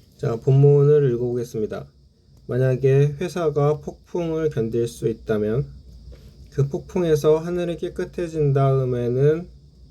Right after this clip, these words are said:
이 남은 견딘 회사가 더욱 강력해져 있겠죠. 니오는 세계적인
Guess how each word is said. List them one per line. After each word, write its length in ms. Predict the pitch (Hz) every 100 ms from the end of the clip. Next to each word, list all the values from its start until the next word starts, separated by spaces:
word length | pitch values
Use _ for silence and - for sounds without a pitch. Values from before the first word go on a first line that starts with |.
| - - _ 135
이 320 | 131 135 143 - - -
남은 560 | 123 123 139 139 147 -
견딘 560 | - 131 131 147 147
회사가 560 | 165 170 170 147 143 147
더욱 280 | 143 139 139
강력해져 500 | 127 127 139 143 123
있겠죠. 480 | 104 101 - 117 107 - - - - - - -
니오는 720 | 123 127 135 135 139 147 160 175
세계적인 1040 | 190 175 175 170 165 156 151 156 160